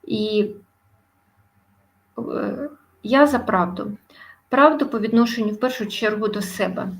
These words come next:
Коли ми щирі з собою, коли я сама собі кажу: «Мені страшно». У мене коли учні на курсі кажуть: «Ой, мені страшно йти, е, в роботу з горем».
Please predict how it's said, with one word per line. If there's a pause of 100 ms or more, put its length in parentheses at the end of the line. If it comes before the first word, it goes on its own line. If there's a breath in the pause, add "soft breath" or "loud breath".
(580 loud breath)
Коли
ми
щирі
з
собою,
коли
я
сама
собі
кажу: (400)
«Мені
страшно». (440)
У
мене
коли
учні
на
курсі
кажуть: (680 loud breath)
«Ой,
мені
страшно
йти,
е, (760)
в
роботу
з
горем».